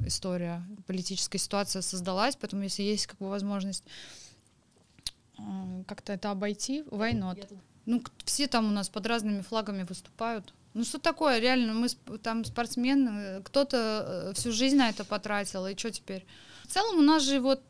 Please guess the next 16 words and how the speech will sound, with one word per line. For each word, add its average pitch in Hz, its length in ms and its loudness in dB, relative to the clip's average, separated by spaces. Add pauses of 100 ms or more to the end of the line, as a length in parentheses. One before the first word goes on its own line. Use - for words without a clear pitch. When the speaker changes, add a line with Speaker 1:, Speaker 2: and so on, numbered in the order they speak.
(160)
Speaker 1:
э, 247 280 2
и 240 80 2
в 240 60 0
России 269 420 2
есть 208 260 -2
интересные 208 540 -4
старты, 214 600 -2
их 180 100 -10
достаточно 196 520 -6
много, 196 480 -4 (200)
и 214 40 -2
они 208 280 2
появляются 220 560 0
с - 80 -2
каждым 202 340 -4
годом. 202 540 -4